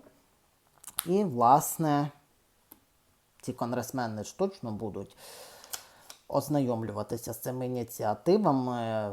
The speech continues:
в них можуть виникати певні незгоди щодо тих даних, так, які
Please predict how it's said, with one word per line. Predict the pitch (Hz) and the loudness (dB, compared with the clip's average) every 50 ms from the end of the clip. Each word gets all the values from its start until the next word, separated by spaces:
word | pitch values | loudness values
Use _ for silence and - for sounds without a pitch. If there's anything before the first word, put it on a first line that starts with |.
| 110 123 | -8 -10
в | - | -10
них | 104 110 113 - - | -10 -8 -10 -8 -8
можуть | 127 117 101 107 110 - - | -8 -8 -6 -6 -8 -8 -10
виникати | 110 101 101 98 - - 120 107 101 - - - 123 120 - - - - - - | -10 -10 -10 -10 -6 -4 -4 -4 -4 -6 -10 -12 -12 -12 -14 -16 -20 -20 -8 -2
певні | - - 117 - 117 107 107 | 0 0 0 0 -4 -6 -4
незгоди | 123 - 262 - - - - 139 123 113 117 113 - - - 220 - _ _ _ _ _ _ - - | -2 -2 -2 -2 -4 -4 -4 -4 -6 -4 -6 -6 -8 -10 -12 -12 -14 _ _ _ _ _ _ -20 -18
щодо | - - - - 160 151 143 135 143 143 139 139 143 143 - - | -14 -10 -4 0 0 2 2 4 4 4 4 4 2 -2 -8 -2
тих | - 151 139 127 - - - | 0 2 2 0 -2 -6 -10
даних, | - 139 151 143 135 131 120 120 135 151 156 - - | -2 2 2 4 4 2 0 -4 -6 -10 -10 -12 -4
так, | - 147 156 151 - - | 0 0 0 0 0 -4
які | 131 123 123 123 - - 135 131 123 | -4 -4 -4 -6 -6 -4 -2 -2 -2